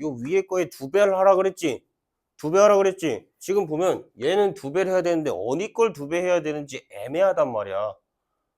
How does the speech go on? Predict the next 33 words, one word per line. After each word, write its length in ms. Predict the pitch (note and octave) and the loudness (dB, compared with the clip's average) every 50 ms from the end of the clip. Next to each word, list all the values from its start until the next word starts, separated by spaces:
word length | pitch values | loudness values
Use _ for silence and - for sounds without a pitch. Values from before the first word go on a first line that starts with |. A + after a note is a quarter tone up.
| _ _ _ | _ _ _
맞지? 560 | - D3+ - - E3 E3+ F#3+ F#3+ - - - - _ _ _ _ _ _ _ | -4 -4 -2 0 0 2 2 2 0 -2 -4 -10 _ _ _ _ _ _ _
어디 260 | - D3+ F3 G#3+ - | -4 -4 -4 -4 0
걸 160 | - A3+ A3 | 2 2 2
두 140 | - E3 D#3 | 2 -2 -2
배 120 | E3 F#3 F#3+ | -2 0 2
해야 180 | F#3 F#3 F#3 | 4 2 4
되는지 260 | F3+ F3 F3+ F3+ D#3+ C#3+ | 4 2 0 0 0 0
애매하지? 640 | B2+ C#3 E3 F3+ F#3+ F#3+ F3+ F#3+ E3 A#2+ G2+ - _ _ _ _ _ _ _ | 0 2 4 4 4 4 4 2 -2 -2 -4 -8 _ _ _ _ _ _ _
그러면 340 | _ D3 D3+ E3 F3+ F3+ D#3 | _ -2 0 0 0 0 -4
찾는 320 | - - F#3 G3 G3+ G3+ G3 | -4 -8 -8 -8 -8 -6 -6
법이 180 | F#3+ F3 D#3 | -4 -4 -4
있어. 240 | C3+ - - C3+ G#2+ | -6 -6 -8 -8 -6
얘가 300 | G#2+ A#2+ C3 E3 F3 C3+ - - - | -6 -6 -2 -2 -2 -2 -2 -6 -10
어디랑 400 | G#2 A#2+ C3+ D3+ F#3+ G3+ G3+ D#3+ | -10 -10 -8 -4 0 0 0 0
이어져 340 | B2+ B2 C3+ D#3 E3+ D#3+ E3 | -2 -2 -2 -2 -2 -2 -2
있는지를 400 | D#3+ D#3 D3 C#3+ C3+ B2 A#2+ A2 | -4 -4 -6 -8 -10 -10 -12 -12
봐. 160 | G2+ F#2 E2+ - _ _ _ _ _ _ | -12 -14 -16 -16 _ _ _ _ _ _
이렇게 400 | A2+ A#2 C#3+ D#3 D3 - D3+ C#3 | -8 -6 -6 -6 -6 -8 -10 -8
이어져 320 | B2+ B2+ B2+ A#2 A2+ G#2+ | -6 -6 -6 -6 -6 -8
있고, 340 | G#2 - - E3 G3+ - _ _ _ _ _ _ _ _ _ _ _ _ - | -10 -8 -10 -10 -10 -10 _ _ _ _ _ _ _ _ _ _ _ _ -14
이렇게 540 | A2+ A#2 C3 C#3 D3 D#3 D#3 D#3 - D3+ B2 | -8 -4 -4 -2 -2 -2 -2 -4 -6 -8 -4
이어져 280 | B2 C#3 D3 C#3+ D#3 | -2 -2 0 0 0
있지? 480 | D#3 D#3 D#3 G3 G#3 D#3 A#2 - _ _ _ _ _ _ _ _ _ _ _ _ _ _ - | -2 -2 0 0 -2 -2 -2 -6 _ _ _ _ _ _ _ _ _ _ _ _ _ _ -10
요 120 | A2+ A#2+ A#2+ | -8 -6 -2
점이랑 560 | C#3+ C#3+ C#3+ C#3+ C3+ D3+ E3+ F#3+ G3 F#3+ - _ _ _ _ _ A#2+ | -2 -2 -2 0 -2 -2 -2 -2 -4 -8 -14 _ _ _ _ _ -8
요 120 | B2+ C3+ | -8 -4
점에 280 | - E3 E3 E3 E3 D3 | -2 0 2 2 2 2
이어져 340 | B2+ A#2+ C3+ D3+ D3+ D3 D#3 | 2 0 0 0 0 0 0
있는 220 | D3 D3 D3 D3 C#3+ | 0 0 -2 0 -2
거지? 420 | E3 E3+ G3 G#3+ E3+ A#2 - - _ _ _ _ _ _ _ _ _ _ _ | -2 0 0 0 0 -2 -4 -14 _ _ _ _ _ _ _ _ _ _ _
이어지지 600 | - A#2+ C#3+ E3 F3 D#3 D3+ D3+ D3 F#3 G3+ - - | -6 -2 0 0 0 0 -4 -6 -4 -6 -6 -4 -4
않은 380 | - G2 A#2 C#3 D#3+ F3 E3+ C3 | -4 -2 0 0 0 0 0 -2
점. 260 | B2+ A2 F#2 - | -2 -4 -6 -8